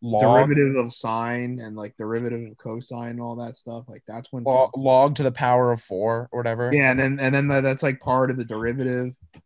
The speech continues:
Speaker 2: I remember that was when I started doing bad in class.
Speaker 1: My brain would just melt. Th-, there were two classes senior year of high school that I cheated my entire way through. That
Speaker 2: Uh, that
Speaker 1: and
Speaker 2: was, like,
Speaker 1: A P environmental science. That shit was a cakewalk.
Speaker 2: That was the only class I had to take, like,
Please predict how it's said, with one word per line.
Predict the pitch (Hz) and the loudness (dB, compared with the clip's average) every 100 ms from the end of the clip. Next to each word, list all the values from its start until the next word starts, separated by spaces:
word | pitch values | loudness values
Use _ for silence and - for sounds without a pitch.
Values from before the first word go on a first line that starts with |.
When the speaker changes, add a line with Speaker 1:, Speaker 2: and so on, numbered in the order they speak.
| _ _ - | _ _ -2
Speaker 2:
I | - | 0
remember | 160 165 147 | 2 2 2
that | 120 131 | 2 0
was | 131 131 | 0 -2
when | 127 | -4
I | 113 107 | -6 -10
started | - 107 101 | -10 -10 -10
doing | 101 95 | -12 -14
bad | - 98 95 | -18 -20 -20
in | 95 | -20
class. | _ 92 92 _ - _ _ - | _ _ _ _ -20 _ _ -4
Speaker 1:
My | 123 131 | 0 2
brain | 123 135 131 | 2 2 2
would | 120 | 0
just | 110 101 | -2 -4
melt. | 107 - 147 | -4 -4 -8
Th-, | 120 123 | -4 2
there | 139 | 4
were | 147 | 4
two | - 160 | 2 -2
classes | - 117 113 123 127 | 0 0 0 -2 -4
senior | - 120 120 | -4 -4 -2
year | |
of | 117 | -4
high | 104 107 | -4 -6
school | - 120 | -6 -4
that | 110 | -2
I | |
cheated | 107 - 113 113 | -4 -6 -6 -4
my | 104 | -6
entire | 98 104 101 101 | -8 -8 -4 -4
way | 98 95 | -2 -4
through. | 101 87 82 117 _ _ _ _ _ _ _ _ _ - | -6 -8 -8 -10 _ _ _ _ _ _ _ _ _ -8
That | 117 117 143 | 0 2 2
Speaker 2:
Uh, | |
that | 151 | 2
Speaker 1:
and | 190 | 0
Speaker 2:
was, | 240 | 0
like, | 240 185 - _ _ _ _ - | -2 -4 -8 _ _ _ _ -6
Speaker 1:
A | 131 | -4
P | 127 | 0
environmental | 131 123 117 117 113 | 0 2 2 2 0
science. | 107 110 104 92 - | -2 -4 -4 -6 -6
That | 117 | -6
shit | - 127 | -4 -4
was | 98 90 | -4 -8
a | 90 98 _ - | -10 -14 _ -20
cakewalk. | - 107 95 - 73 80 - | -10 -8 -8 -8 -10 -10 -6
Speaker 2:
That | 156 | -2
was | 214 | 0
the | 226 | 0
only | 214 | -2
class | 185 160 170 | -2 -2 -2
I | 160 | -2
had | 160 | -2
to | 147 | -2
take, | 147 135 131 | -4 -6 -6
like, | 123 113 | -8 -8